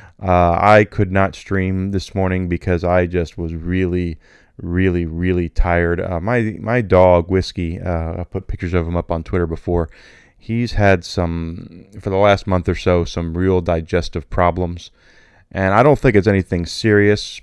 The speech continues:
but, uh, he got me up last night in an, in the span of an hour three times to take him outside. And, uh, I just didn't get enough sleep. <laughs> So the last thing I wanna do is, is get on stream,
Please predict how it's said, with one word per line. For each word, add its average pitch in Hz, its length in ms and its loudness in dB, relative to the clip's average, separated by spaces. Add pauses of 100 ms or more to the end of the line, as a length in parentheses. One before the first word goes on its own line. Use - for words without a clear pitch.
(120)
but, 90 280 0
uh, 87 160 2
he 104 160 -2
got 101 220 4
me 92 100 -4
up 95 220 0
last 90 260 2
night 87 320 -4
in 87 220 -4
an, 85 180 -2
in 92 160 -4
the 87 80 -4
span 95 320 -2
of 85 100 -4
an 85 100 -2
hour 87 420 -2 (260)
three 104 260 0
times 87 460 2
to 87 60 -6
take 87 280 -4
him 87 120 -2
outside. 82 640 -2 (400)
And, 85 360 -6
uh, 80 440 -8
I 101 320 4
just 92 260 0
didn't 92 220 -4
get 90 100 0
enough 85 260 -4
sleep. 82 380 -6 (180)
<laughs> - 840 -2
So 101 260 6
the 101 80 2
last 123 300 8
thing 117 120 8
I 107 120 10
wanna 101 260 6
do 95 340 4
is, 87 200 0
is 90 180 -2
get 95 200 4
on 92 260 4
stream, 92 500 0